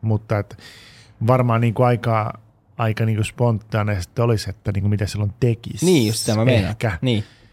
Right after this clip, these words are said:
Speaker 1: Toisaalta mä en ehkä ottaisi nimenomaan sille viikolle sitten mitään, koska
Speaker 2: Mhm.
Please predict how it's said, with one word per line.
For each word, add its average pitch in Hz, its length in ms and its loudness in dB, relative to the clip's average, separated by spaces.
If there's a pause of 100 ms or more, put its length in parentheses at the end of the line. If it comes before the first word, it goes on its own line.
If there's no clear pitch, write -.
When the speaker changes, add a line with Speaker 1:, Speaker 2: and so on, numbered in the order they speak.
(680)
Speaker 1:
Toisaalta 139 380 0
mä 135 100 -2
en 135 60 -2
ehkä 131 220 -2
ottaisi 135 260 -2
nimenomaan 120 380 2
sille 107 300 0
viikolle 120 480 0
sitten - 220 -6
mitään, - 340 -2
koska - 340 -10 (360)
Speaker 2:
Mhm. 101 340 0